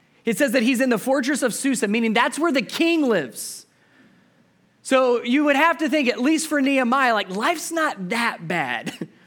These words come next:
Life's okay. Could be better, could definitely be a lot worse. So to have a heart that truly wanted to know,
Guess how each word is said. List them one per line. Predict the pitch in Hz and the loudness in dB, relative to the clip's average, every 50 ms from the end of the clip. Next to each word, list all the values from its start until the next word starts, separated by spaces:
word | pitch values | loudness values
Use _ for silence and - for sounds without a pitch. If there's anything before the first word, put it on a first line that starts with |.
| _ _ _ _ _ _ _ _ _ _ _ | _ _ _ _ _ _ _ _ _ _ _
Life's | - 226 294 320 269 - 262 - | -2 0 0 0 0 -4 -6 -6
okay. | - 233 233 226 214 - - 196 175 135 - - - - - _ _ _ _ _ _ _ _ _ _ _ _ _ _ - | -2 0 2 2 2 0 -2 -2 -4 -4 -4 -10 -16 -20 -20 _ _ _ _ _ _ _ _ _ _ _ _ _ _ -2
Could | - 320 330 339 302 | 0 0 0 0 0
be | 277 339 330 | 0 0 2
better, | 247 277 269 269 262 262 | 2 2 2 2 2 0
could | - - 233 185 | 0 -2 -2 0
definitely | 170 226 226 254 240 208 262 254 | 2 2 2 2 0 0 -2 -2
be | 226 196 240 226 | 0 0 0 0
a | 220 220 | 0 0
lot | 214 202 185 - 175 | 0 -2 -2 -4 -8
worse. | 185 196 196 190 143 - - - - - _ _ _ _ _ _ _ _ - - - | -8 -8 -8 -8 -10 -12 -14 -18 -18 -20 _ _ _ _ _ _ _ _ -20 -14 -2
So | - 269 247 233 226 214 | 0 2 2 4 2 0
to | - 226 | 0 0
have | 202 185 226 262 294 294 | 0 2 2 0 2 2
a | 294 240 | 0 -2
heart | - - 226 254 262 254 220 | 0 0 0 0 0 0 -2
that | 202 208 170 | -4 -4 -4
truly | 147 - - - 247 269 302 311 320 320 | -6 -8 -6 -2 0 0 2 2 2 0
wanted | 277 269 269 269 254 247 | 0 0 0 0 -2 -2
to | 220 220 | -2 -2
know, | 214 220 220 190 170 | 0 0 0 0 -2